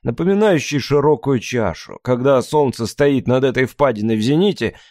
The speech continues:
у человека, находящегося там, могут одновременно обгореть все части тела – независимо от того, обращены ли указанные части вверх, вниз, на север, на юг, на восток или на запад.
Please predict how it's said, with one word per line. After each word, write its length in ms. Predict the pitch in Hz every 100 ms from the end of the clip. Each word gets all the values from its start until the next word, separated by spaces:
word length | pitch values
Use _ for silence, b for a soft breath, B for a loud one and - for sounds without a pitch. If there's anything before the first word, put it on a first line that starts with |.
| b b
у 80 | 110
человека, 520 | - - 208 214 170
находящегося 880 | 143 - 135 143 147 - 139 - 120
там, 320 | 90 156 170
могут 340 | 143 151 135 135
одновременно 720 | 120 135 151 165 143 113 120
обгореть 540 | 123 147 170 180 -
все 280 | - 170 175
части 460 | - 180 156 - 185
тела – 480 | 170 151 110 90 b b b b
независимо 760 | 202 208 196 156 117 117 123
от 100 | 120
того, 240 | - 131 127
обращены 600 | 123 165 - 175 175 117
ли 100 | 117
указанные 560 | 117 135 117 127 131
части 340 | 120 131 - 139
вверх, 460 | 139 220 214 -
вниз, 540 | 131 143 185 220 - - _ _ -
на 220 | 117 151
север, 540 | - 147 185 196 185
на 100 | 143
юг, 320 | 139 139 156 139
на 120 | 143
восток 440 | 123 - 127 117
или 140 | 120 123
на 180 | 117
запад. 540 | 95 85 - - -